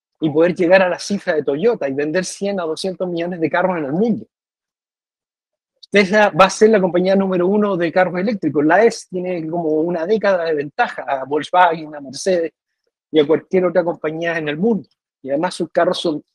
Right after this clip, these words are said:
de lujo y son más caros y tienen un montón de, de tipos de carro. También está bajando el precio de algunos carros, también va a tener opción para carros de precio medio.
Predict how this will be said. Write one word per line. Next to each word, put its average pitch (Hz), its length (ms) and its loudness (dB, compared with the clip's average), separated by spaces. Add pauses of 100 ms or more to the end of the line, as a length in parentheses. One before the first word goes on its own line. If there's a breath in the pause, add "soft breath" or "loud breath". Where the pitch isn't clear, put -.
(400 soft breath)
de 147 100 2
lujo 233 460 4
y 180 40 0
son 175 180 -4
más 156 140 -6
caros 214 440 0
y 147 40 -16
tienen 180 220 -4
un 175 60 -4
montón 175 400 -4
de, 185 160 -4 (720)
de 147 300 0
tipos 220 320 2
de 165 120 -2
carro. 202 380 4
También 165 320 0
está 180 220 0
bajando 170 360 0
el 156 100 -4
precio 180 300 -2
de 156 60 2
algunos 151 320 -4
carros, 208 320 0
también 160 260 0
va 165 60 0
a 156 40 0
tener 156 240 0
opción 185 360 -2
para 143 420 -2
carros 160 240 -2
de 135 100 -10
precio 151 280 -4
medio. 190 300 -2